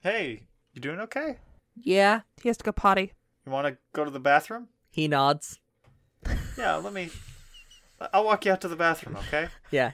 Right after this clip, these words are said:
Speaker 2: you go,
Speaker 3: I
Speaker 2: you
Speaker 3: like,
Speaker 2: take him.
Speaker 3: I like, I, I liked
Speaker 1: Yeah.
Speaker 3: the waddle. Like, you said side to side, I was like, "He has to pee."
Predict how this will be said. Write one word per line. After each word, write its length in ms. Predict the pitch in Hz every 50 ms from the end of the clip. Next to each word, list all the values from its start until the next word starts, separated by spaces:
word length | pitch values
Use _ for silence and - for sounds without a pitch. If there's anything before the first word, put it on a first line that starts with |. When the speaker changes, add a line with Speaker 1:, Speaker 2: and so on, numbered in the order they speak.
| - _ -
Speaker 2:
you 100 | 214 233
go, 240 | 302 233 196 202 -
Speaker 3:
I 100 | 196 208
Speaker 2:
you 60 | 285
Speaker 3:
like, 40 | 330 330
Speaker 2:
take 140 | 269 254
him. 180 | - 247 247 160 -
Speaker 3:
I 120 | 311 330 330
like, 240 | 339 359 403 415 - -
I, 180 | 277 302 294 294 -
I 120 | 240 285 302
liked 380 | 311 302 311 339 - - - -
Speaker 1:
Yeah. 80 | 339 311
Speaker 3:
the 60 | 233
waddle. 460 | 214 208 202 202 214 226 233 233 233 -
Like, 200 | 254 254 240 233
you 140 | 247 277 302
said 240 | - 339 269 - -
side 220 | - 254 247 214
to 60 | 247
side, 200 | 254 - 254 240
I 20 | 233
was 100 | 226 -
like, 120 | 214 -
"He 40 | 220
has 80 | 196 -
to 60 | - -
pee." 200 | - - -